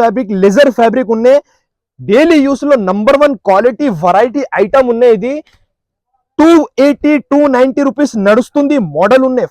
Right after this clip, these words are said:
ఫస్ట్ అయితే దీనికి ఫ్రీ సైజ్ జాకెట్, వన్ మీటర్ పైన జాకెట్ ఉన్నాయి. దాని తర్వాత ఇట్లాంటి కొంగు ఉన్నాయి, all over ఇట్లాంటి కొంగు ఉన్నాయి. ఇది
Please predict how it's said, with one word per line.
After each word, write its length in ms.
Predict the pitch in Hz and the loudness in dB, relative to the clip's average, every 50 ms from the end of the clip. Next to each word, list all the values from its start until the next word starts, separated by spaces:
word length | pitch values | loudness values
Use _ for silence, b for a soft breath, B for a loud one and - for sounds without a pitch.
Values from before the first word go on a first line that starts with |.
| _ | _
ఫస్ట్ 220 | - 240 240 - 247 | -4 -4 -2 -2 -4
అయితే 120 | 226 - 247 202 | -4 -4 -6 -6
దీనికి 220 | 226 226 226 - 269 - _ _ - | -6 -6 -6 -8 -10 -10 _ _ -6
ఫ్రీ 160 | 226 269 302 285 240 - | -2 -2 -2 -2 -2 -2
సైజ్ 200 | 262 262 262 196 151 170 | -2 -2 -2 -4 -4 -4
జాకెట్, 320 | 180 180 190 233 247 185 151 131 | -4 -4 -4 -4 -6 -8 -6 -4
వన్ 160 | 175 226 262 254 226 | -2 -2 -2 -2 -4
మీటర్ 240 | 220 220 - 262 - - 208 | -4 -2 -2 -2 -2 -4 -6
పైన 180 | 214 226 247 226 165 - | -6 -6 -6 -6 -6 -6
జాకెట్ 320 | - 226 214 170 247 233 220 208 | -6 -6 -6 -6 -4 -4 -4 -4
ఉన్నాయి. 240 | 196 202 240 277 320 _ _ _ _ _ 151 214 | -2 -2 -2 -2 -4 _ _ _ _ _ -2 0
దాని 180 | 240 262 - 262 | 0 0 0 0
తర్వాత 320 | 247 240 240 - 185 175 - 220 | 0 0 0 0 -2 -2 -4 -4
ఇట్లాంటి 340 | - 254 262 269 254 - 285 208 - - | -4 -2 -2 -2 -2 -4 -8 -8 -6 -6
కొంగు 240 | 208 208 220 240 269 262 | -6 -4 -2 0 0 0
ఉన్నాయి, 200 | 247 226 190 - - - 185 | 0 0 -4 -6 -4 -2 0
all 100 | 233 247 254 | 2 2 2
over 100 | 262 247 220 | 2 2 0
ఇట్లాంటి 320 | - - 240 240 233 233 185 - - | -2 -6 -6 -6 -6 -8 -10 -8 -6
కొంగు 220 | 202 196 214 247 247 214 | -6 -4 0 0 0 0
ఉన్నాయి. 240 | 190 202 240 285 330 _ _ _ _ _ | -2 -4 -6 -6 -6 _ _ _ _ _
ఇది 120 | 214 247 | -14 -10